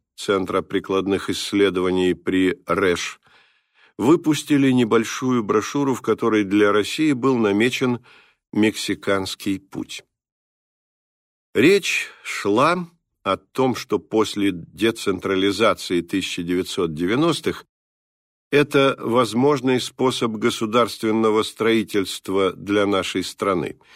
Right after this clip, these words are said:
Неизвестно, прочёл ли кто-то в правительстве эту брошюру,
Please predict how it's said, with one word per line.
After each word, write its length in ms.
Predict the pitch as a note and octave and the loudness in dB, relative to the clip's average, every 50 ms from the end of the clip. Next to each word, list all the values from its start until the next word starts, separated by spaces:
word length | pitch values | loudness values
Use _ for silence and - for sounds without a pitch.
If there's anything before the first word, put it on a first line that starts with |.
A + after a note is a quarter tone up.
| - - - - - - - - - - - - | -20 -18 -18 -16 -16 -16 -16 -16 -16 -18 -6 2
Неизвестно, 580 | - D3+ D#3 D3+ C#3 C#3+ D3 C#3 B2 B2+ A#2+ - | 4 4 4 4 4 2 2 2 2 -2 -4 -2
прочёл 460 | - B2 A#2+ - - - D#3+ C#3+ B2 | 0 -2 -2 -2 -2 -2 0 0 2
ли 120 | A2+ G#2 | 2 0
кто-то 300 | G2 - - A2+ - - | 0 -2 -4 -4 -4 -4
в 100 | F#2 - | -8 -6
правительстве 640 | - A2 A2 A2 G#2+ G2+ - G2 F2+ - - - G#2 | -2 0 0 2 0 0 -2 -4 -4 -4 -2 -2 -2
эту 120 | G2 - G2+ | 0 0 -2
брошюру, 640 | F#2 G2+ G#2 G2+ - - D#2+ D#2+ - G#2 F2+ - | 0 0 0 0 -2 -4 -2 -2 0 -2 -2 -4